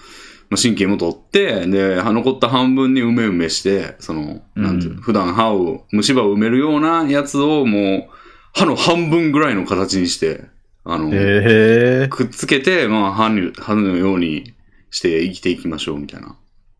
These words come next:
Speaker 2: あはは。
Speaker 1: 感じになってたんですよ。でも、それがまあ、もう結構痛く、あの、なん、なんかね、海が出てくるようになってきてたんだ。
Speaker 2: あー、そういうもんなんですね。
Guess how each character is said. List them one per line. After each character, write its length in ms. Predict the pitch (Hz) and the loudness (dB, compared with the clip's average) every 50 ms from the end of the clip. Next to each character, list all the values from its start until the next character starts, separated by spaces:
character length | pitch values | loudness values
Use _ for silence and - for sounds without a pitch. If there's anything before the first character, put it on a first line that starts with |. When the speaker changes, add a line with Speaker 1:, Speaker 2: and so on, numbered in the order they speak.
| - - | -14 -10
Speaker 2:
あ 60 | 98 92 | -8 -8
は 420 | 85 82 90 92 87 - 80 - - | -8 -6 -8 -8 -8 -8 -10 -8 -8
は。 60 | - | -4
Speaker 1:
感 240 | - 107 110 120 123 | -2 0 0 2 2
じ 120 | 117 120 | 2 2
に 60 | 123 113 | 2 2
な 120 | 110 101 | 0 -2
っ 140 | - - - | -4 -8 -6
て 160 | - 165 165 | -4 -2 0
た 600 | 165 165 156 151 147 147 147 147 147 147 143 143 | 0 2 2 2 2 2 2 2 2 2 0 0
ん 220 | 143 147 147 143 135 | 0 2 2 2 2
で 100 | - 127 | 0 0
す 140 | - - 85 | -2 -4 -6
よ。 220 | 62 - - - - _ _ _ _ _ _ _ _ _ _ _ _ - - - - - - - - - - _ _ - | -6 -8 -12 -16 -20 _ _ _ _ _ _ _ _ _ _ _ _ -20 -20 -20 -20 -20 -20 -20 -20 -20 -20 _ _ -2
で 80 | 131 151 | 0 2
も、 500 | 156 160 165 160 156 156 - - - - - _ _ _ - _ _ - _ _ | 2 2 2 0 0 0 -2 -6 -12 -20 -20 _ _ _ -20 _ _ -20 _ _
そ 140 | - - 131 | -2 0 0
れ 80 | 131 | 2
が 120 | 120 127 120 | 2 2 2
ま 260 | 117 117 117 110 92 | 2 2 2 0 0
あ、 40 | 85 | 0
も 300 | 85 87 85 85 85 80 | 0 -2 -2 -2 -4 -6
う 40 | 80 | -2
結 220 | - 131 127 123 - - | -2 -2 -2 -2 -6 -2
構 200 | 90 87 85 90 | 0 0 0 2
痛 220 | 95 107 117 113 | 0 0 -2 -2
く、 200 | - - - 90 | -4 -6 -6 -4
あ 40 | 90 | -2
の、 420 | 87 85 85 80 78 76 76 73 73 - - _ _ - - - _ - - - - - | -2 -2 -2 -4 -4 -6 -8 -8 -12 -16 -20 _ _ -20 -20 -20 _ -20 -20 -20 -14 -8
な 300 | 92 101 131 180 202 208 | -4 -2 0 0 0 0
ん、 200 | 185 - - - - - - - - | -2 -4 -10 -14 -20 -20 -20 -20 -6
な 100 | - 117 156 | -4 -2 -2
ん 40 | 156 | 0
か 80 | 120 90 | -2 -4
ね、 220 | 82 80 73 - - | -4 -6 -8 -10 -4
海 300 | - 147 185 214 233 196 104 | -2 0 2 2 2 2 0
が 80 | 95 | -2
出 60 | 82 82 | -4 -4
て 80 | 95 92 | -6 -4
く 80 | 87 | -4
る 60 | 87 82 | -2 -4
よ 60 | 80 | -4
う 20 | |
に 60 | 73 | -6
な 60 | 73 71 | -8 -10
っ 40 | |
て 100 | 71 78 | -12 -14
き 80 | 73 - | -16 -12
て 120 | - 71 | -12 -12
た 100 | 69 76 | -10 -10
ん 100 | 76 73 | -12 -12
だ。 140 | 73 73 - - - - - - - - | -12 -14 -16 -16 -20 -20 -20 -20 -8 -4
Speaker 2:
あ 680 | 101 101 98 98 95 92 95 95 92 92 92 90 90 87 | 0 4 6 6 8 8 8 6 6 4 2 2 0 -2
ー、 40 | 85 | -4
そ 160 | - - 120 | -6 -6 -6
う 20 | |
い 40 | 117 | -4
う 40 | 117 | -4
も 140 | 117 113 101 | -4 -4 -4
ん 40 | 90 | -6
な 100 | 80 69 | -8 -10
ん 40 | |
で 100 | 69 101 | -10 -14
す 140 | - - - | -16 -14 -14
ね。 100 | 92 82 | -14 -14